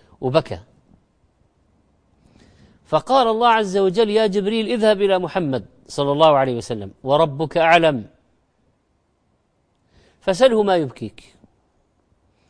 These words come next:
فأتاه جبريل عليه السلام فسأل، فأخبره رسول الله صلى الله عليه وسلم بما قال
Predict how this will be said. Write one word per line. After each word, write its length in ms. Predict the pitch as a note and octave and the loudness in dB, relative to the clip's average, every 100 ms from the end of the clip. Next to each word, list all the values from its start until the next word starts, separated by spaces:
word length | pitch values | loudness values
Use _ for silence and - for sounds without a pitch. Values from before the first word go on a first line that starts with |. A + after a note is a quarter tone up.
| _ _ _ - - - | _ _ _ -20 -20 0
فأتاه 540 | G#3 G#3+ C#4 B3 G3+ | 2 2 4 2 2
جبريل 360 | D#3+ E3+ F#3 D3+ | -2 -4 -2 -2
عليه 200 | D#3 D3 | -2 -4
السلام 380 | - D3+ E3+ | -6 -4 -4
فسأل، 540 | C3+ D3 G3+ E3 D3 C3 | -6 -6 -2 -2 -2 -4
فأخبره 540 | F3 E3 F3+ G#3+ E3+ | -4 -4 -2 0 0
رسول 280 | D#3 - F3 | -2 -6 -4
الله 200 | E3+ D#3+ | -2 -2
صلى 200 | D3 C#3+ | -4 -8
الله 160 | D3+ D#3 | -2 0
عليه 180 | C#3+ | 0
وسلم 360 | C3+ E3+ D3+ C#3 | -4 -6 -8 -8
بما 240 | C#3 C#3 | -8 -8
قال 400 | C3+ D#3+ E3 C#3+ | -6 0 0 0